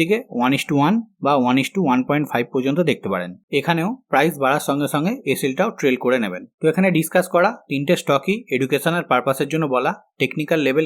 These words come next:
কিভাবে কাজ করে সেটাই দেখানোর চেষ্টা করেছি, কোনো বাই বা সেল রেকমেন্ডেশন নয়। তাই যে কোনো সিদ্ধান্ত নেওয়ার আগে নিজের ফিনান্সিয়াল অ্যাডভাইজারের সঙ্গে কথা বলে তবেই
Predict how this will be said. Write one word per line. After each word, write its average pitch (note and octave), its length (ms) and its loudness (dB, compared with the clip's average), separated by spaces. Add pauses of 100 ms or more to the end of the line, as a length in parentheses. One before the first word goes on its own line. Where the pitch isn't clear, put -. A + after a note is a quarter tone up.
কিভাবে D3 320 -2
কাজ B2 100 0 (100)
করে D3 140 2 (200)
সেটাই C#3+ 280 2
দেখানোর C3+ 340 -2
চেষ্টা C3 240 -4
করেছি, C#3 240 -2 (240)
কোনো D3+ 120 -2 (100)
বাই C#3 140 4 (220)
বা C#3+ 160 0
সেল C#3+ 160 0
রেকমেন্ডেশন B2+ 580 0 (100)
নয়। F2 140 -4 (220)
তাই D3+ 200 2
যে C#3 140 2
কোনো E3+ 220 2
সিদ্ধান্ত D3 360 0 (100)
নেওয়ার D#3+ 220 2 (120)
আগে B2 160 0 (300)
নিজের C#3+ 240 2 (240)
ফিনান্সিয়াল C3+ 500 0
অ্যাডভাইজারের B2 580 -2
সঙ্গে E3 240 -2
কথা - 160 -2 (100)
বলে C3 160 0 (260)
তবেই B2+ 240 2